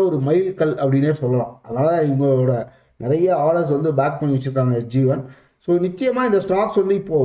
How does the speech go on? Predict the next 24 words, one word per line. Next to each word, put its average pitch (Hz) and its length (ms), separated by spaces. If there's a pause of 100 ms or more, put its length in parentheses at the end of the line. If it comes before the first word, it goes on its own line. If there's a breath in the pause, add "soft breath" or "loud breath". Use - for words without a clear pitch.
(160)
நல்ல 165 260
ஒரு 139 200
பையிங் 156 320
ட்ரெண்ட்ல 123 320
தான் 135 160
இருக்கு. 117 260
கிட்டத்தட்ட 127 460
நூத்தி 175 340
நாற்பத்தி 147 540
ரெண்டு 139 280
ரூபாய். 147 260
இதோட 135 220
ஹை 156 160 (200)
பிரைஸ் 175 380
எவ்வளவுன்னு 165 320
பாத்தீங்கன்னா 147 320
நூத்தி 156 300
எழுபது 127 240
ரூபாய். 143 280 (420 loud breath)
இப்போ 170 180
இந்த 180 120
மார்க்கெட்ல 226 580
இருக்கக்கூடிய 185 640
இந்த 165 200